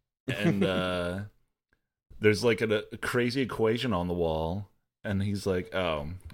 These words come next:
Speaker 1: well, <laughs> if any of you solve this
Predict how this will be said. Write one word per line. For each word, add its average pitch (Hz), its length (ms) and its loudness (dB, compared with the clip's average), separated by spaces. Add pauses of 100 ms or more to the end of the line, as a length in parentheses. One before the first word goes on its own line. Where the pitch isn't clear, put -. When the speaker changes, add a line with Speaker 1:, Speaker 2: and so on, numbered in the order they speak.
Speaker 1:
well, 71 420 -2 (440)
<laughs> - 60 4 (340)
if 85 240 -6
any 90 200 -4
of 85 180 -6
you 80 220 -6
solve 76 460 -6
this - 520 -8